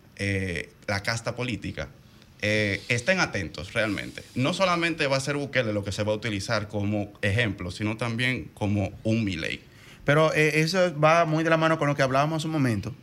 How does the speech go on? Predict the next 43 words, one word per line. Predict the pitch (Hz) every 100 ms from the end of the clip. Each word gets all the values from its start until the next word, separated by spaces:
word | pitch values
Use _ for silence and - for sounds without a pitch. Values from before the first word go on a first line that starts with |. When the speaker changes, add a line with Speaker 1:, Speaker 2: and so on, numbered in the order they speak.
| -
Speaker 2:
eh, | 120 110
sobre | 101 110 -
todo | 117
la | 127
llamada | 120 120 107 104
de, | 104 104
de | 104 113
Jonathan, | 107 101 110
de | 120
que | 120 127 120 - - - - - -
hay | 180 202
jóvenes | 190 240 180 120 113
que | 120
están | 117 123
preparados | 117 110 120 120 120
y |
que | 120 123
quieren | 156 185 202 143 110
también, | 117 117 117 107
pero | 123 123
que | 127
no | 139 151
tienen | 160 156
la | 151
oportunidad | 147 135 139 139 151
de |
hacerlo, | 143 151 139 123 - -
por | 107
lo | 101
que | 120
decía | 127
Miguel | 123 131
Minaya, | 135 170 190 135 120
porque | 123 123
los, | 123 123 - -
las | 143 135
cabezas, | 131 131 202 175 139
los | 135
partidos | 139 135 143 127 127
no | 147
sueltan, | 185 226 208 113 98 - - - - -
son | 160 160
ellos | 180 214 143 - -